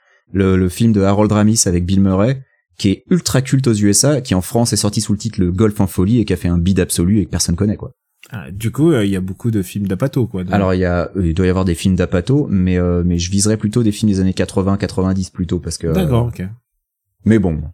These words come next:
Speaker 2: Oui, mais Apato, c'est un peu le successeur, spi-, le
Speaker 1: C'est vrai.
Speaker 2: successeur spirituel de toute cette... tous ces trucs qui ont marché avant aux États-Unis et qui aujourd'hui, enfin, qui
Speaker 1: Dis-, disons, les, les early Apato, je pense que sont assez anciens pour avoir acquis cette dimension culte, donc on pourrait effectivement parler
Speaker 2: Hmm.
Speaker 1: des, des premiers films d'Apato, ouais.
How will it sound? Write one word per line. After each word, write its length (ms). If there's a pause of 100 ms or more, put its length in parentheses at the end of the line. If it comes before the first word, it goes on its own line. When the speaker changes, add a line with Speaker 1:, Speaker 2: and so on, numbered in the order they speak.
(140)
Speaker 2:
Oui, 140
mais 80
Apato, 360
c'est 140
un 60
peu 160
le 100
successeur, 640
spi-, 260
le 360
Speaker 1:
C'est 180
vrai. 220
Speaker 2:
successeur 360
spirituel 600
de 140
toute 240
cette... 280 (260)
tous 100
ces 160
trucs 180
qui 140
ont 120 (320)
marché 480
avant 360
aux 80
États-Unis 580
et 60
qui 160
aujourd'hui, 420
enfin, 240
qui 160
Speaker 1:
Dis-, 180
disons, 280
les, 160
les 260
early 260
Apato, 420
je 100
pense 220
que 60
sont 160
assez 200
anciens 380
pour 220
avoir 360
acquis 200
cette 140
dimension 400
culte, 320
donc 220
on 60
pourrait 280
effectivement 480
parler 240
Speaker 2:
Hmm. 60
Speaker 1:
des, 100
des 140
premiers 340
films 220
d'Apato, 380
ouais. 40